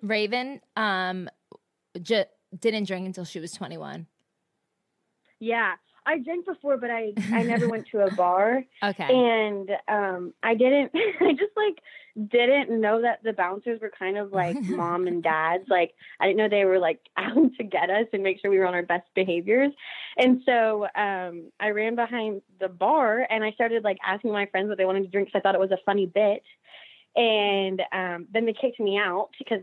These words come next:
Speaker 2: <laughs> they said that's not allowed. And then I didn't know if you were kicked out, you're not allowed to go back in the bar. So then I was like, "Oh, okay." So then I just, like, went back in line and went back in. And then they were chasing me around. But
Speaker 1: <laughs>
Speaker 2: I'm only at four eleven and a half, sometimes five feet.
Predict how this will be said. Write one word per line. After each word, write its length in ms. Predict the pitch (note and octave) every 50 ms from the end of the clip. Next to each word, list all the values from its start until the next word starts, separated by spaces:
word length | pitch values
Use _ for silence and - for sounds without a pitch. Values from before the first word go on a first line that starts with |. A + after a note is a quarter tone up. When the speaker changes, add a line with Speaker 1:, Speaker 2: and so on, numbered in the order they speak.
| F#3+ _
Speaker 2:
<laughs> 120 | _ _
they 280 | - A3 B3+ B3+ D4+ B3+ A3 A3
said 100 | - G#3+
that's 240 | G3 F#3+ F#3 - -
not 200 | G3 F3 F3+ - -
allowed. 420 | F3 E3+ F3+ F3 E3+ F3 G#3+ B3+ G#3 - - - - - - - -
And 100 | A#3 C4
then 80 | C4 C4
I 60 | B3+
didn't 180 | A#3+ C#4 B3 B3
know 120 | B3 A#3+
if 100 | A#3 A#3+
you 80 | B3 A#3
were 80 | A3 -
kicked 240 | - A3 - _ -
out, 360 | A3+ A#3+ A#3 G3 F#3+ G3+ - _ _ _ _ _
you're 100 | A#3 A#3
not 180 | B3 A#3 A3 A3
allowed 180 | G#3+ G#3 G#3 G3+
to 60 | G3+
go 140 | G3+ G#3 G3+
back 260 | F#3+ G#3+ G3 G3 G3+ -
in 100 | G3 F#3+
the 100 | F3+ F3
bar. 380 | F3 G#3+ B3 A3 F#3 F3 F#3+ - _ _ _ _
So 80 | A#3+
then 40 | A#3+
I 40 | A#3+
was 80 | A#3 G#3+
like, 140 | G#3+ G3+ - -
"Oh, 240 | D4+ C#4 G#3+ F#3 - -
okay." 300 | C#4+ C#4+ C4+ A3+ A#3+ C4
So 80 | - A3+
then 140 | A3 A3 G#3+
I 60 | G3+
just, 100 | G3 -
like, 120 | G#3 G3
went 140 | G3+ G3 G3
back 160 | G3+ G3 F#3+ -
in 100 | G3 F#3+
line 200 | F#3 F3+ F3+ F3+ F3+
and 120 | F3+ - -
went 200 | - F#3+ F#3+ F#3
back 180 | F#3+ F3+ F3+ - -
in. 200 | F#3+ G3+ A#3+ A#3+ - - - - -
And 140 | - B3 B3
then 100 | A#3+ A#3+
they 80 | A#3+ G#3+
were 100 | G3+ G3+
chasing 340 | - - B3+ B3 - A#3+
me 100 | A3+ G3+
around. 260 | G3 A3+ G#3+ G3+ G#3 B3+ A#3 F#3+ G3 G#3
But 260 | - C#4+ C#4 B3 - E3 A3+ C4 F3+ F3+
Speaker 1:
<laughs> 240 | G3 - _ -
Speaker 2:
I'm 240 | - A#3+ A#3+ B3 A3+ -
only 320 | - B3 C4+ D4 D4 B3+ A3
at 80 | G#3+ - _
four 140 | - A3+ G#3+
eleven 260 | G3+ G3 G3 F#3+ F3+
and 100 | F3+ F3+
a 40 | F3
half, 300 | F3 F3+ E3 E3 G#3 C4+ - _ - - -
sometimes 360 | C#4 - - - - F3 F#3 F#3+ -
five 160 | F3+ F3 F3 - -
feet. 240 | F#3+ F#3 G#3+ A#3+